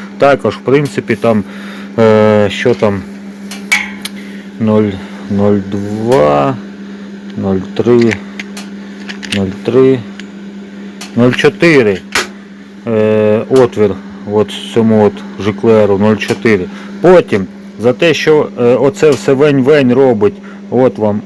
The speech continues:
оця от тяга, от тяга, яка з'єднує дросельну заслінку з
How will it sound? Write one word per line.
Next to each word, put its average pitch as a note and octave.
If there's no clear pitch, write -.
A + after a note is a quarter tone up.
оця D3+
от G#2+
тяга, A2+
от G2
тяга, G2
яка G#2
з'єднує G2+
дросельну G#2
заслінку G2+
з B2